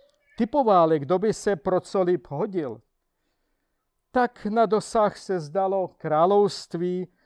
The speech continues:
že zvažovali, jak obsadit posty, jak rozdělit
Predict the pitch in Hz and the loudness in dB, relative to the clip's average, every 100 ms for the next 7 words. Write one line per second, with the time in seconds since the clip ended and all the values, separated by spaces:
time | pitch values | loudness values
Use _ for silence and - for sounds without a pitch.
0 | _ - 117 170 139 143 185 175 185 180 | _ -20 -8 -6 -4 0 0 0 0 0
1 | 175 180 170 _ - 147 170 - 190 - | 2 0 -4 _ -6 -2 -2 -2 -8 -4
2 | 185 170 170 - - 208 - - 139 113 | -2 0 -2 -6 -6 -6 -6 -10 -10 -10
3 | _ _ _ _ _ - 151 160 175 190 | _ _ _ _ _ -6 -4 -2 -2 -2
4 | 165 160 190 185 175 | -2 -2 0 0 -4